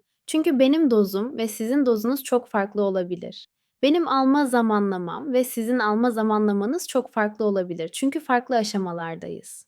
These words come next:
Hormonal olarak farklı egzersizler yapıyoruz. Diyetlerimiz farklı. Bu yüzden bilime bakıp biraz ilham alabiliriz.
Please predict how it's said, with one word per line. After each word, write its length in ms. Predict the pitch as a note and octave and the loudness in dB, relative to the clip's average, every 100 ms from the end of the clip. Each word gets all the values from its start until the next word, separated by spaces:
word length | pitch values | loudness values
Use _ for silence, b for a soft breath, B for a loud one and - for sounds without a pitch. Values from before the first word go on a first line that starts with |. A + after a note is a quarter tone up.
| _ | _
Hormonal 560 | A#3 A#3 A#3+ B3+ D4+ - | 4 6 6 4 0 -2
olarak 460 | A#3+ A3 B3 B3+ | 0 2 0 -2
farklı 280 | - G#3 A#3+ | -2 -2 0
egzersizler 680 | A3+ F#3+ F#3 F#3 F3+ F3+ E3+ | 0 0 -2 -4 -8 -6 -6
yapıyoruz. 680 | E3 D#3 - E3+ - - - _ _ _ _ - | -6 -8 -12 -14 -16 -20 -20 _ _ _ _ 2
Diyetlerimiz 680 | A#3+ B3 B3+ C4 C#4+ F#4+ - | 6 6 6 4 4 0 -2
farklı. 580 | A3+ G3 G3+ F#3+ E3+ F#3+ _ _ _ | -2 0 -2 -8 -12 -12 _ _ _
Bu 100 | D4 | -2
yüzden 460 | D#4+ D4 D#4+ E4 C#4 | 0 2 0 2 4
bilime 380 | A#3 B3 F4 C4+ | 4 4 2 4
bakıp 440 | G#3+ A#3+ C#4 C4+ | 2 2 -2 0
biraz 240 | C#4 D4 B3+ | 2 2 2
ilham 300 | A#3 B3+ B3 | 0 0 0
alabiliriz. 840 | A#3 G#3+ G#3 F#3+ F3+ - - | 0 0 0 -2 -6 -16 -20